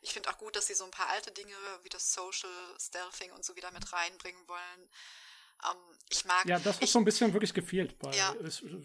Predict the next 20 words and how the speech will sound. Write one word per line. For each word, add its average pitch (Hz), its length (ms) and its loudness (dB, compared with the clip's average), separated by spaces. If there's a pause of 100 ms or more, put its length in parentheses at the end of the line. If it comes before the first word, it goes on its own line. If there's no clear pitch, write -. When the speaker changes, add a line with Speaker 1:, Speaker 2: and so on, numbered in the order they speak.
(160)
Speaker 2:
vor 202 160 4
allem 220 140 6
dann 180 100 0
bei 165 80 0
Origins 156 400 0
und 135 80 -6
Odyssey 170 220 0
Speaker 1:
Ja. 175 40 -2
Speaker 2:
gibt's 135 180 -8
das 139 120 -8
ja 139 100 -8
eigentlich 160 400 -8
praktisch - 480 -12
gar 123 160 -12
nicht 147 160 -8
Speaker 1:
Ja. 190 140 -4
Speaker 2:
mehr, 127 100 -20
ne? 156 120 -20 (200)
Speaker 1:
Also 202 160 -2
die, 185 260 -10